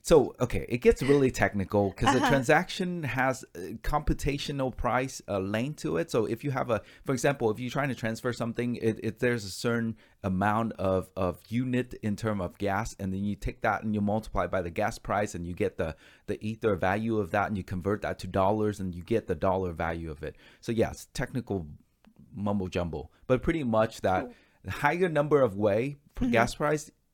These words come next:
Speaker 1: means that, and if you're doing a lot of things, means it's gonna cost money.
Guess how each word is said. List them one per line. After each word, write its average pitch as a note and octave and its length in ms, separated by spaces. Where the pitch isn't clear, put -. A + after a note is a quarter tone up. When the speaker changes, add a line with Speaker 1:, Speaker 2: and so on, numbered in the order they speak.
Speaker 1:
means B2 460
that, G#2 340
and A2 120
if A2+ 160
you're B2+ 100
doing C3 260
a G#2 60
lot G2+ 220
of C#3 100
things, D#3+ 320
means A2+ 380
it's G2 140
gonna G2 160
cost F2 260
money. D#2+ 360